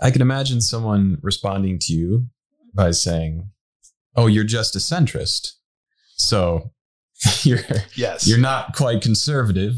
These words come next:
Speaker 1: as, as you've said, or you're not quite liberal, but you're just kind of in the middle." How, how do you respond to that?
Speaker 2: Sometimes.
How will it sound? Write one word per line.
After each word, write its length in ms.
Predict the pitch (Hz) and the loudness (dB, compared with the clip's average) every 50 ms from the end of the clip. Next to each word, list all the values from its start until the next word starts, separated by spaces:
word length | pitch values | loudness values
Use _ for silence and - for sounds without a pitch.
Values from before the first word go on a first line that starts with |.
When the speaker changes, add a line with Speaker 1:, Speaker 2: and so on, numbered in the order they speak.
| 135 - | -4 -4
Speaker 1:
as, 380 | 76 87 87 87 87 78 64 - - | -2 -2 0 -2 -2 -4 -4 -4 -2
as 200 | 90 90 85 87 | -2 -2 -2 -2
you've 100 | 80 76 | -4 -4
said, 400 | - - - 87 87 90 101 104 | -4 -4 -2 -2 0 0 0 0
or 120 | 95 85 | 0 0
you're 120 | 85 85 90 | 0 0 0
not 300 | 98 110 117 107 78 - | 0 0 0 -2 -4 -6
quite 280 | - 107 98 92 - | -4 -4 -2 -2 0
liberal, 600 | 104 117 120 117 107 107 101 95 95 92 87 - - - - - _ | 0 0 0 0 0 -2 -2 -2 -2 -2 -4 -6 -10 -16 -20 -10 _
but 160 | - 185 165 160 | 0 2 2 4
you're 100 | 165 143 | 2 2
just 260 | 139 135 - - - | 2 0 -2 -2 -2
kind 160 | - 147 131 | -2 0 2
of 80 | 123 113 | 4 4
in 100 | 104 101 | 4 6
the 40 | |
middle." 640 | 101 101 104 127 135 107 87 60 57 67 - - - - - - | 6 4 4 2 0 0 -2 -4 -4 -6 -10 -12 -16 -14 -4 -2
How, 180 | 117 117 - 120 | 0 0 0 0
how 80 | 127 123 | 0 0
do 60 | 117 | 0
you 100 | 117 110 | 0 0
respond 380 | 104 - - 120 117 110 101 95 | -2 -2 -2 -2 -2 -2 0 0
to 60 | 104 | 0
that? 300 | 104 107 - 139 - - | 0 -2 -2 -4 -4 -2
Speaker 2:
Sometimes. 720 | - - 147 131 127 - - 85 - - - - - - | -2 0 0 0 -2 -2 -4 -6 -6 -6 -4 -2 -2 -2